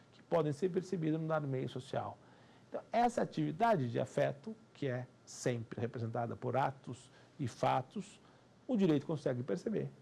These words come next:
sim. O direito tem filtros que justamente percebem a presença de atos ou fatos jurídicos. Logo, se a afetividade é representada por atos e fatos,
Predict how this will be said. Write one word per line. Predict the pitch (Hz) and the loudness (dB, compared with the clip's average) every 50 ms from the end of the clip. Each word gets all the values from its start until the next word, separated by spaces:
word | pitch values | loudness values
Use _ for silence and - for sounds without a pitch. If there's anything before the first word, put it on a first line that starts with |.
| - - - | -20 -20 -20
sim. | - - - 147 139 156 - - - - - - - - - - | -8 -4 -4 -4 -4 -6 -10 -14 -20 -20 -20 -20 -20 -20 -10 -4
O | - 226 | 0 2
direito | 202 220 220 220 226 233 226 226 - 180 139 - - - - | 6 6 8 8 8 6 4 2 -2 -6 -6 -6 -10 -2 2
tem | - 202 196 170 | 4 4 4 4
filtros | - - 208 226 247 233 - 202 - | 2 2 2 2 2 2 0 -2 -4
que | - - 180 | -4 -2 0
justamente | 156 185 254 254 - - 214 190 180 196 226 233 214 - - | 2 2 2 2 2 2 4 4 6 6 4 4 2 -2 -2
percebem | - - 214 196 - - - 196 208 220 208 240 262 247 - - - - - - - | 0 2 2 2 2 2 2 4 4 6 4 4 2 0 -4 -8 -16 -20 -20 -10 -8
a | - - | -4 0
presença | - 240 220 165 160 165 160 160 160 - - | 2 2 4 4 4 4 2 0 -2 -2 -2
de | 196 151 123 135 156 170 165 - - - - - - - | -2 -2 -2 -2 -2 -2 -4 -6 -10 -20 -20 -20 -6 -2
atos | 160 156 143 135 135 - - - - - - | 0 2 2 0 -2 -4 -10 -16 -18 -8 -4
ou | 165 165 160 | -2 -2 -2
fatos | - - - 123 120 123 - - - | -2 -2 0 0 0 0 -2 -8 -12
jurídicos. | - 160 160 196 165 131 120 - - - - - - - - - - - - - - - - - | -8 -4 -2 0 0 0 -2 -4 -8 -16 -20 -20 -20 -20 -20 -20 -20 -20 -20 -20 -20 -20 -6 0
Logo, | - 190 202 160 120 104 - - - | 4 4 6 4 4 0 -4 -10 -14
se | - - - | -6 0 2
a | 175 | 2
afetividade | 160 - - 139 - 143 135 135 123 123 120 117 117 113 | 2 2 0 -4 -4 -4 -4 0 2 2 2 2 2 0
é | |
representada | 113 - 120 117 113 110 120 120 110 - | 0 0 0 -2 -2 0 0 0 -2 -2
por | 120 151 139 120 | -2 0 0 0
atos | 107 - - - | 0 -2 -4 -6
e | 202 | -4
fatos, | - - 180 - - - - - - - | -2 0 0 0 0 -2 -6 -14 -20 -20